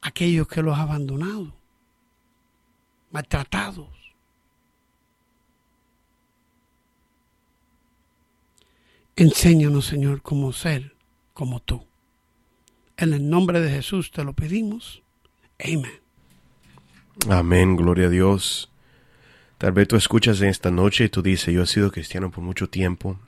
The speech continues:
Speaker 2: pero la verdad, hermano, yo no siento este amor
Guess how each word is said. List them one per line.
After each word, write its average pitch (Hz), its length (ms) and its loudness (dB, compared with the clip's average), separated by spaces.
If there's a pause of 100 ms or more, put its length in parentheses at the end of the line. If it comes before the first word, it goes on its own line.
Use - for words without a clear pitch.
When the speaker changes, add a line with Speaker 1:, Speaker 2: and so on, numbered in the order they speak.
(1200)
Speaker 2:
pero - 160 -8
la 87 160 2
verdad, 87 380 2
hermano, 90 560 -2 (1200)
yo 98 120 -2
no 95 120 2
siento 87 380 0
este 80 200 -4
amor 82 540 0